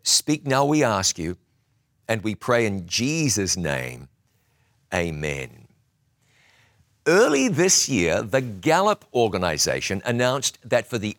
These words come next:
eighteenth year in a row, nurses ranked number one in their annual poll of most trusted professions. Eighty-five percent of people said they trusted nurses.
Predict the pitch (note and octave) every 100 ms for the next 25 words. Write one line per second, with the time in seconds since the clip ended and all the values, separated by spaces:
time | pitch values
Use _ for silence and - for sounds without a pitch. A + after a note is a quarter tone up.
0 | - F#3 B3 - G#3 A3+ G#3 D#3 F3 F#3+
1 | F#3+ E3 E3+ E3 F3 C3+ - _ _ _
2 | _ _ _ C#3 D3+ E3+ G#3 A#3 - F#2+
3 | A1+ - - G#2 C3+ D3 - - A#2+ A2+
4 | C3+ G3+ A#3+ C4 A3+ C3 C#2 _ _ _
5 | _ _ C#3 C3+ B2 - C#3 G3 C#4+ D#4+
6 | A#2 G2 G#2+ - C3 A2 - A2+ A#2+ C3+
7 | G#3+ - - - - - D#3 - D#3+ -
8 | - D3 C#3 - E3 D#3 F2+ C2 - -
9 | - - - _ - E3 G#3+ A#3+ B3 -
10 | F3 F3+ F#3 - F#3 E3+ E3+ - C#3+ C3+
11 | B2+ C#3 B2+ C3+ - - B2 B2 D3+ G#2+
12 | A2+ G2+ - -